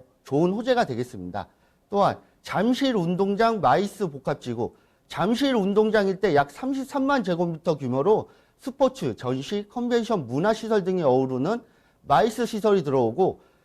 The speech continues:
종합운동장을 리모델링을 하-, 리모델링으로 현대화되어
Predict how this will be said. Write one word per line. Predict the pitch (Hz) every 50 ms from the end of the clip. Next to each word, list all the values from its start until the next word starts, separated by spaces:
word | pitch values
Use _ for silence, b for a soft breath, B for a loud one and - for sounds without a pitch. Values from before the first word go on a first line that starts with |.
| b b
종합운동장을 | - 170 180 226 262 254 233 214 214 208 220 202 214 202 214 220 185
리모델링을 | 143 165 180 202 226 233 180 208 196 196 190 185 180 175
하-, | 151 147 151 143 143 135 - - - _ _ _ _ _ _ _
리모델링으로 | 131 147 180 208 226 220 190 196 180 165 160 143 147 156 196 202
현대화되어 | 196 262 285 285 269 269 254 233 190 139 127 135 170 160 - B